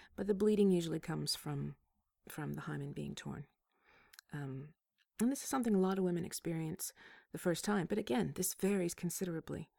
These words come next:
among women. Some women are not born with a hymen. Some are born with hymen so thick they have to be surgically removed.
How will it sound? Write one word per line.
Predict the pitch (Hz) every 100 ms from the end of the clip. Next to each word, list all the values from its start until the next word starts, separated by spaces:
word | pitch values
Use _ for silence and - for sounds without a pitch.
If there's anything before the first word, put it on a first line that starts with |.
| _
among | 160 151 156
women. | 151 - 156 _ _ _ _ _ _ _ - -
Some | 240 269
women | 247 226 -
are | 180
not | 185 190 -
born | - 196 165 165 160 -
with | 165 - -
a | 170
hymen. | 160 151 - -
Some | 208 226
are | 196
born | 170 165
with | 165
hymen | - 165 160 160
so | 160
thick | 156 254 240 - - - - - _ _ -
they |
have | 175 170
to | 175
be | 170
surgically | 165 170 160 - -
removed. | 160 165 156 - -